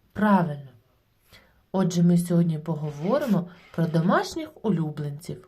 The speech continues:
котиків і собачок. Діти, а ви маєте свого домашнього улюбленця?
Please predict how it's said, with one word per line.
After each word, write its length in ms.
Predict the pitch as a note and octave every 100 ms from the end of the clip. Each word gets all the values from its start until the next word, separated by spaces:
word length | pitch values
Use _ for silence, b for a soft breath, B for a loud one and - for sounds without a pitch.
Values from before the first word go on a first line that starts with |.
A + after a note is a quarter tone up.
| -
котиків 840 | F#3+ C4 F#4+ F4+ F4 C4 B3 - F4+
і 80 |
собачок. 840 | F#4 - G3+ D3 C3+ C3 - - - b b b b b -
Діти, 520 | B3 C#4+ F3 D3 - B B
а 120 | F#3
ви 120 | F3 G#3
маєте 480 | E4 D5 A4+ -
свого 260 | - F#3 F#3
домашнього 800 | F3+ F3+ F#3 F3 E3+ F3 F#3+ A#3+
улюбленця? 800 | B3 A#3 F3+ D3+ C#3+ - C3